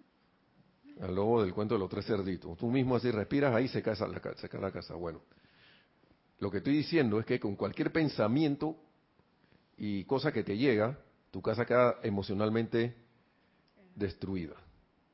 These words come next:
O bambole-, bamboleándose para cualquier lado. Entonces, eh, y después nos preguntamos por qué nos pasan las cosas. ¿Mm?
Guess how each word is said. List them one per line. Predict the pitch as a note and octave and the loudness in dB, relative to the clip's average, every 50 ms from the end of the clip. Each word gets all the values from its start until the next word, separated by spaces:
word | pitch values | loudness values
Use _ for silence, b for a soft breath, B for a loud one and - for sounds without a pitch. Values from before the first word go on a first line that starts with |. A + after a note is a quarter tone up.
| _ _ _ _ _ _ _ _ _ _ _ _ _ | _ _ _ _ _ _ _ _ _ _ _ _ _
O | - - A#2+ C3 D3+ D3 - - - _ _ _ _ _ _ _ _ _ _ _ _ - - - - | -2 2 4 4 4 2 -2 -10 -20 _ _ _ _ _ _ _ _ _ _ _ _ -20 -18 -8 0
bambole-, | G#2+ A2 G#2+ G2+ G2+ G2 G2+ G#2 G2 | 2 2 4 4 2 2 0 0 0
bamboleándose | G2+ G#2+ G#2 G2+ G2+ G2+ G#2 A2+ A#2+ B2 A#2 B2+ | 2 2 2 4 4 2 2 2 2 0 0 0
para | F2+ G2+ - | 0 -2 -2
cualquier | - F2+ E2+ - A2+ G#2+ G#2 | -4 -6 -2 0 0 2 2
lado. | G2+ G2 F2 D2+ D2 D#2+ | 2 2 0 0 -2 -6
Entonces, | D2+ D#2 - F#2 - G#2+ - - - b b b b b b b b b _ - | -10 -12 -12 -10 -10 -10 -10 -10 -14 b b b b b b b b b _ -8
eh, | - G2+ G#2+ A2+ A#2+ - - - - _ _ _ _ _ _ _ b b b b b b b - | -2 0 2 2 0 -2 -6 -16 -20 _ _ _ _ _ _ _ b b b b b b b -4
y | G#2 A2 | 0 2
después | A2 G#2 G2 A2 A#2+ | 2 2 4 4 2
nos | C#3+ - | 2 2
preguntamos | B2 A2 G2+ F#2 A2+ A#2+ C3+ | 2 0 0 2 2 2 2
por | - G2 F#2 | 0 -2 -2
qué | G2+ | -2
nos | A2+ A#2+ - | -2 0 0
pasan | - A#2 - C3+ A2+ | 0 0 0 0 0
las | G2 F2 - | -2 -2 -2
cosas. | - - G#2+ - - - - - - - - - - _ _ _ _ _ _ _ _ _ _ _ _ _ _ _ _ _ _ _ _ _ _ _ _ _ - | -2 -4 -4 -4 -6 -10 -14 -14 -16 -16 -18 -20 -20 _ _ _ _ _ _ _ _ _ _ _ _ _ _ _ _ _ _ _ _ _ _ _ _ _ -4
¿Mm? | E3+ A2+ | -2 -2